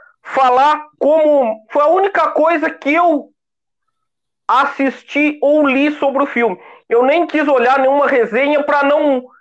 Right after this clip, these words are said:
ficar condicionado a dizer o que os outros já disseram. E a fala do diretor, do Hugo Giorgetti, que tem atualmente setenta e nove anos de idade, numa entrevista em dois mil e dezenove,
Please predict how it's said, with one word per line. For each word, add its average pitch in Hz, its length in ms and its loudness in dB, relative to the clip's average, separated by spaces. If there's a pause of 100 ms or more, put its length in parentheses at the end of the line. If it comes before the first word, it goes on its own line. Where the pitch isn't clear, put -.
(100)
ficar 311 360 -2
condicionado 294 840 0
a 285 80 2
dizer 247 320 -2
o 294 100 0
que 294 120 -4
os 254 120 0
outros 277 300 0
já 269 100 2
disseram. 247 560 -2 (640)
E 233 80 -2
a 285 180 4
fala 302 380 2
do 302 140 0
diretor, 311 600 0
do 208 440 0
Hugo 240 540 -2 (220)
Giorgetti, 233 800 -2 (420)
que 220 140 -6
tem 247 300 0
atualmente 240 600 0
setenta 269 500 -2
e - 20 2
nove 254 300 0
anos 247 160 0
de 254 60 -6
idade, 254 540 0 (300)
numa 262 120 0
entrevista 285 520 -2
em 285 100 0
dois 262 240 2
mil 294 200 -2
e 311 40 -2
dezenove, 233 800 0